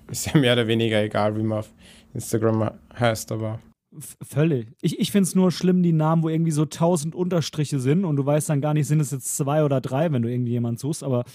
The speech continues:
Speaker 2: ich find den Namen eigentlich ganz passend auf jeden Fall mit dem Outdoor und ich find den jetzt auch eingänglich, also, äh, ich,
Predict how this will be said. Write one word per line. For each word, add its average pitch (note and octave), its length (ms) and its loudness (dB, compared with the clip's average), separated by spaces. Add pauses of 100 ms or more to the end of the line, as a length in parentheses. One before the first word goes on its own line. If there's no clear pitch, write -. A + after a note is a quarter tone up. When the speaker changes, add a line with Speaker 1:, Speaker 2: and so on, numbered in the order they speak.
(160)
Speaker 2:
ich - 140 -6
find A3 160 0
den G#3+ 120 4
Namen G3+ 200 2
eigentlich F3 240 0
ganz D#3+ 380 0 (500)
passend G#3 400 -2
auf G3 180 -6
jeden G3+ 140 -4
Fall F3 140 -2
mit C#3+ 120 -2
dem B2+ 140 -2
Outdoor D#3+ 400 0
und D3 100 -2
ich C3 120 -4
find D#3+ 120 0
den D3 120 0
jetzt D3+ 160 0
auch D3+ 140 -4
eingänglich, B2+ 720 -4
also, B2 300 -2
äh, - 240 -12 (180)
ich, - 180 -14